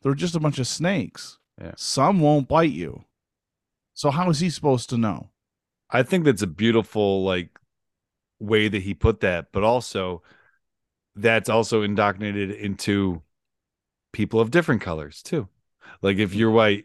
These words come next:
Speaker 2: and, um, like, in, and you've been raised to think, like, "Oh, this color person will harm you," but, and you've also been exposed to it to an extent, maybe because you're from a certain side of the tracks or something.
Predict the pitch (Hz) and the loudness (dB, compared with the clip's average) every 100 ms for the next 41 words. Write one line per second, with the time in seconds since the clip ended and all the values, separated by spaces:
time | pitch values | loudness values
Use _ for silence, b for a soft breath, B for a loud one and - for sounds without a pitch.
0 | - 107 107 101 101 107 110 - 101 98 | -4 -4 -2 -2 -2 -2 -4 -4 0 0
1 | 85 98 95 92 90 90 90 92 95 104 | -2 -4 -4 -4 -4 -4 -4 -6 -4 -2
2 | 95 95 92 87 95 98 90 98 - 95 | -2 -2 -2 -2 0 0 -2 -6 -4 -4
3 | 87 87 82 82 - 95 87 80 B B | -4 -6 -6 -6 -6 -2 0 -2 B B
4 | B - 104 - 101 95 - 104 95 92 | B -4 -4 0 0 0 0 -2 -2 -4
5 | 87 82 107 107 92 B B B _ 101 | -6 -4 -2 0 -2 B B B _ -4
6 | 101 95 - - 101 101 98 101 98 101 | 0 0 -4 -6 -2 0 2 0 0 -2
7 | 87 _ _ _ _ - 92 101 110 - | -4 _ _ _ _ -2 0 0 -2 0
8 | 104 110 117 104 110 95 85 - 110 147 | 2 2 0 -2 -2 -4 -4 -2 0 0
9 | 98 95 87 90 - 90 80 82 90 95 | -4 -6 -6 -6 -4 -4 -4 -4 -4 -6
10 | _ - - 92 98 95 90 - 104 92 | _ -12 -4 -2 0 -2 -6 -6 -6 0
11 | 104 101 - 113 110 131 - 135 143 156 | 0 0 2 0 0 -2 -2 -2 -2 -6